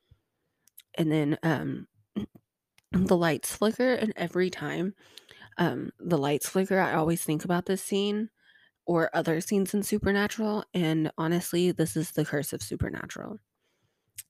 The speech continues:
Like, to this day. Also,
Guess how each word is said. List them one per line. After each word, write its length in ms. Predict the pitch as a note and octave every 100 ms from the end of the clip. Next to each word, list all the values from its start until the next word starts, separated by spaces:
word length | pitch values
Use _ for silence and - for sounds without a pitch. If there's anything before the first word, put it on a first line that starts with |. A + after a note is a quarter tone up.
| _
Like, 220 | G3 -
to 160 | - F3+
this 200 | E3+ E3+
day. 440 | - - - G3 - - - - - - _ _ _ _ _ _ _ _ _ _ -
Also, 460 | G3 - A3 A3